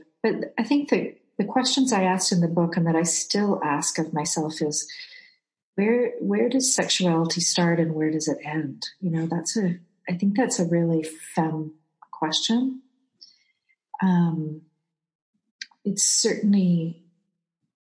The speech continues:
I don't know, it just led me all kinds of places because he was emptied of any preconceived ideas about it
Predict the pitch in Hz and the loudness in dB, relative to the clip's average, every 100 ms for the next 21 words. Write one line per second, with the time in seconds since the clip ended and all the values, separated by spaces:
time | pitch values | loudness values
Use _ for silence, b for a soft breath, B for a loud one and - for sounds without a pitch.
0 | _ _ - 190 180 175 170 - - 226 | _ _ -4 0 2 2 2 0 0 0
1 | - 214 214 220 196 180 180 - 180 175 | 2 2 2 2 2 2 0 2 2 2
2 | 170 - - 190 185 - 156 156 175 - | 0 -6 -2 0 2 2 0 0 -4 0
3 | 202 214 - - 190 180 175 170 170 B | 0 0 -2 0 2 4 4 2 0 B
4 | B B B _ _ 196 202 - 180 160 | B B B _ _ 2 2 2 2 2
5 | 175 180 190 175 175 175 175 190 180 175 | 2 0 0 2 2 2 0 0 2 2
6 | 170 - 170 165 156 156 170 175 175 160 | 0 2 0 2 0 2 2 4 2 0
7 | 151 147 147 180 | -2 -2 -4 -6